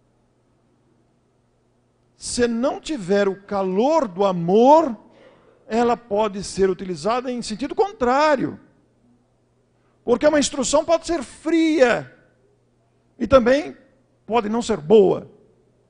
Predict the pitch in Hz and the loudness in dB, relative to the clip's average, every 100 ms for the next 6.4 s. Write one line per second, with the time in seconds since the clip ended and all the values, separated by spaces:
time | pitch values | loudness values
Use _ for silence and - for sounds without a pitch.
0 | _ _ _ _ _ _ _ _ _ _ | _ _ _ _ _ _ _ _ _ _
1 | _ _ _ _ _ 269 311 359 320 339 | _ _ _ _ _ 4 4 4 -4 -8
2 | - - - _ _ - - 392 349 254 | -8 -14 -18 _ _ -16 -10 -8 -2 -2
3 | 202 214 302 302 - 151 127 - - - | 0 -2 -2 -4 -10 -16 -16 -18 -20 -20
4 | _ _ - _ _ _ _ _ _ _ | _ _ -20 _ _ _ _ _ _ _
5 | _ - 320 - - - 240 185 233 190 | _ -6 -4 -4 -8 -6 0 0 0 -6
6 | - - - - | -12 -20 -20 -20